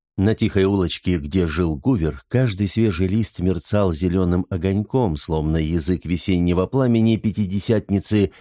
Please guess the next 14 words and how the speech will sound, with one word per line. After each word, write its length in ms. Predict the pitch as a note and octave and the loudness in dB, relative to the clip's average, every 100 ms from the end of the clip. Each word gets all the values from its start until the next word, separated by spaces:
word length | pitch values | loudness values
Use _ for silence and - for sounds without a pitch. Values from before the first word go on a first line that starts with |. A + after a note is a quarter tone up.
| - | -2
вещающий 680 | A2+ G#2+ C#3 B2+ A2 - A#2 | 0 2 2 2 2 2 2
на 140 | A2+ | 2
чистоте, 540 | - G#2+ - G#2 A#2 | 0 -2 -2 0 2
уже 460 | G#2+ F#2+ F2+ G#2 E2 - | 2 2 2 0 0 -2
неслышимой 760 | G2+ A2+ F2+ F#2 F#2 - E2+ E2 | 0 2 0 -2 -2 -2 -2 0
для 180 | D#2+ | -2
Хардинга. 640 | E2+ - D2+ - D2 D2 C#2 _ _ _ _ _ | -4 -6 -8 -8 -12 -12 -14 _ _ _ _ _
Мальчиком 600 | A2+ D3 D3+ D3+ C#3 D#3 | -2 0 0 -2 2 2
он 140 | D3 C3+ | 4 4
любил 420 | C#3+ C3+ F3 C3 | 4 2 2 2
эту 280 | F2+ - D#2+ | 2 0 -2
историю 580 | - G2 F2 E2+ F2 - | -2 0 2 2 2 0
из 240 | G2 - | -4 -4
Писания, 720 | - G2 - D#2+ C#2+ C#2+ - | -4 -4 -2 -4 -4 -10 -14